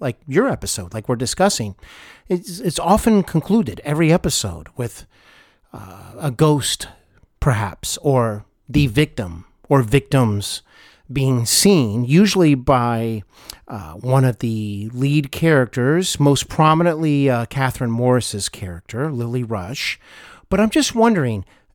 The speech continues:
obviously this is a, a nice artistic approach, and I always think it's so heartfelt, but I, I, I'm fascinated. Do you think that they are actually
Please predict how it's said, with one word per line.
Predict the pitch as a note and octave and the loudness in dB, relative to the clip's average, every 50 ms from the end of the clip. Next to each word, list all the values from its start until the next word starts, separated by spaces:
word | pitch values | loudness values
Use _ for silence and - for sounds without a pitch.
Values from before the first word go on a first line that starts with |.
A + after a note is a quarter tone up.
| _ _ _ _ _ _ _ _ _ _ _ | _ _ _ _ _ _ _ _ _ _ _
obviously | - G3+ C4+ C4+ A#3+ G#3 - A3+ G#3 E3 | 2 2 2 2 2 0 2 2 2 2
this | D#3+ D3 - | 2 0 0
is | D#3+ C#3 A#2+ | -4 -4 -2
a, | C3+ B2 B2+ - | -2 -4 -4 -4
a | C3 B2+ | -4 -4
nice | A#2+ B2 C3 D3 E3 - - - | -2 0 2 2 2 0 -2 -4
artistic | - C3 B2 - - - E3+ D#3 - - C#3+ - | -4 -6 -4 -4 -2 -2 -2 -2 0 -4 -6 -6
approach, | - - - - - C#3 C#3 C#3 C#3 C3+ - - - - - - - | -6 -8 -8 -2 2 2 2 2 0 -2 -6 -10 -8 -10 -12 -12 -12
and | D3 B2 A2+ A2 G#2+ G#2 G#2+ | -8 -8 -6 -6 -6 -8 -8
I | - B2 B2 | -8 -6 -4
always | B2 C3 C#3+ D3 C#3+ C3+ B2+ A#2+ A2 - - | -2 -2 0 0 0 0 0 -2 -6 -8 -8
think | - C3 - - | -8 -8 -8 -8
it's | G#2+ - - | -12 -12 -12
so | - - - D3+ D3 B2+ | -12 -6 -2 -2 -2 -2
heartfelt, | - - - C3+ C3 - - - - - A#2 A2+ A#2 - _ | -2 -2 0 0 0 0 -4 -12 -8 -6 -6 -6 -8 -4 _
but | F#3 F#3 - _ - - - - - - _ _ - _ | -2 -2 -2 _ -18 -20 -20 -20 -20 -20 _ _ -8 _
I, | F3+ A3 - - _ | -4 -4 -4 -4 _
I, | G#3 A3 - | -4 -2 0
I'm | F3 G3+ A3+ A3 F3 D#3 | 0 2 2 2 0 -2
fascinated. | - - A3 A#3 C4 C4 - B3 G3 D#3+ C#3+ A#2+ A#2 A#2 D3+ _ | -2 0 0 0 2 0 0 2 2 2 2 2 -2 -6 -6 _
Do | F#3 F3+ | -4 -4
you | E3+ F3+ G#3 | -2 0 -2
think | F#3 - - A3 A#3+ - | 0 2 2 0 2 2
that | - G3 D#3+ | 0 0 2
they | - F3+ E3 | 2 2 4
are | D#3 C#3+ - - | 4 2 0 -2
actually | D3 D3 D#3 D#3+ - - - E3 D#3+ D#3+ D#3 D#3 D3+ D3+ C#3+ C#3+ - | -4 -4 -4 -4 -4 -6 -4 -2 0 2 2 2 2 0 -2 -4 -10